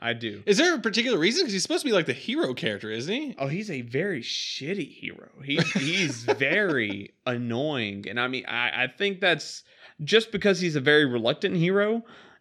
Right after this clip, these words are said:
Speaker 1: and he just doesn't know what to do. And that's, that's fair to him. You know, he's gotta read a whole manual on how to guide a damn robot. But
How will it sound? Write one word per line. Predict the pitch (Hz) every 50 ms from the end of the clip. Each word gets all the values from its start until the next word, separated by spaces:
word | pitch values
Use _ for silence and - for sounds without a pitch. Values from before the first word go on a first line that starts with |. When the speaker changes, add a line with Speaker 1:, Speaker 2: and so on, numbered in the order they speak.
| _ _
Speaker 1:
and | - 147 151 156
he | 165 190
just | 170 185 180 165 -
doesn't | 233 233 233 226
know | 233 233
what | 233 226
to | 233 214
do. | 220 233 196
And | 143 143
that's, | 175 185 175 - - -
that's | _ - 226 240 -
fair | - 247 220 196
to | 160 139
him. | 131 135 147 170 180 170
You | 165 170
know, | 170 170 170
he's | 165 170 175 170 170
gotta | 190 190 175 170
read | 165 170 175 165
a | 156
whole | 156 165 156
manual | 143 127 127 135 151 160 160 160 156
on | 156 151 135 123 127
how | 147 147 147
to | 139 123
guide | 123 131 139 139 135 127
a |
damn | 113 110 120 123 135 135 123 113
robot. | 117 143 160 143 123 113 117 - - -
But | 127 127 120 117 -